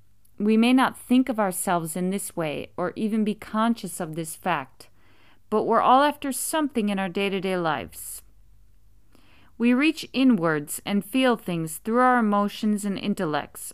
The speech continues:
or mind, and then consequently reach out and grab at and interpret our surroundings and environment.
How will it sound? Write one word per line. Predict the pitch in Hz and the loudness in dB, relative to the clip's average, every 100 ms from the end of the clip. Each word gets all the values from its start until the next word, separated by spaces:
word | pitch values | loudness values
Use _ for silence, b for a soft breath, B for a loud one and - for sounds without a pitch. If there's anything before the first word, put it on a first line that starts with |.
| - | -8
or | 165 190 | -2 0
mind, | 202 160 139 143 208 - - - - - - - - - - _ - | 4 4 2 -2 -6 -6 -16 -20 -20 -20 -20 -20 -20 -20 -20 _ -2
and | 208 | 0
then | 208 196 | 0 0
consequently | 233 233 240 - - 208 - 190 | 0 0 0 -4 -4 -2 -2 -2
reach | 180 220 - | -2 -2 0
out | 196 175 | 2 4
and | 180 | 0
grab | 170 196 208 175 | 0 2 4 4
at | 156 165 - | 2 0 -4
and | 196 | -6
interpret | 196 196 233 240 262 247 | -4 -4 -4 -4 -4 -2
our | 226 | -2
surroundings | 220 202 190 185 180 180 | -2 -2 0 0 -2 -4
and | 180 170 | -4 -4
environment. | 160 170 156 143 139 | 0 0 0 -4 -10